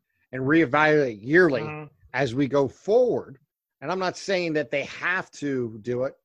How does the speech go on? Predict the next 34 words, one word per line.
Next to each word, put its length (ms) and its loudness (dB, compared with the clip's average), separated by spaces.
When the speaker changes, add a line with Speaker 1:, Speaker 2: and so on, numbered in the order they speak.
Speaker 1:
I 100 -8
just 220 -10
think 160 -4
it 60 -4
would 180 -2
be 120 0
the 120 -8
correct 460 -4
thing 220 -10
to 80 -12
do. 180 -16
And, 500 -6
uh, 140 -8
we'll 180 -10
see. 360 -10
I 100 0
did 180 -2
wanna 220 0
mention 300 0
this. 360 -4
California 640 0
Speaker 2:
Yes. 140 -6
Speaker 1:
canceled 600 -4
all 220 2
sports 680 -4
until 480 0
December 600 -6
first, 640 -8
and 160 -6
they're 80 0
gonna 140 0
reevaluate 760 4
it 160 -2
then. 320 -4